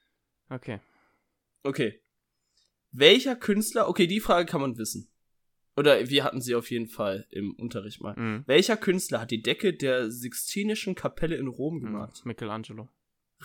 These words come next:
Speaker 2: Richtig.
Speaker 1: Ja, das ging schnell. Hat
Speaker 2: Und
Speaker 1: er
Speaker 2: damit hast du Sprache und Literatur und Kunst abgehakt.
Speaker 1: Ja, war gar nicht so scheiße.
Speaker 2: Soll ich, äh, willst du eins ausführen oder soll ich das nächste aber Geschichte Mode
Speaker 1: Ja,
Speaker 2: weitermachen?
Speaker 1: zieh einfach durch.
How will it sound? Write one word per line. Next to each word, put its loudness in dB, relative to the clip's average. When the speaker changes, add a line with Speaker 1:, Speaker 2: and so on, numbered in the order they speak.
Speaker 2:
Richtig. -4
Speaker 1:
Ja, -12
das -16
ging -14
schnell. -14
Hat -8
Speaker 2:
Und -2
Speaker 1:
er 8
Speaker 2:
damit 6
hast 4
du 0
Sprache 4
und 0
Literatur -4
und -6
Kunst -10
abgehakt. -4
Speaker 1:
Ja, 0
war 2
gar 2
nicht 2
so -8
scheiße. -8
Speaker 2:
Soll 4
ich, 0
äh, 4
willst 0
du 4
eins 0
ausführen -2
oder 0
soll -2
ich -6
das -8
nächste -2
aber -4
Geschichte -8
Mode -2
Speaker 1:
Ja, 4
Speaker 2:
weitermachen? -4
Speaker 1:
zieh -8
einfach -12
durch. -16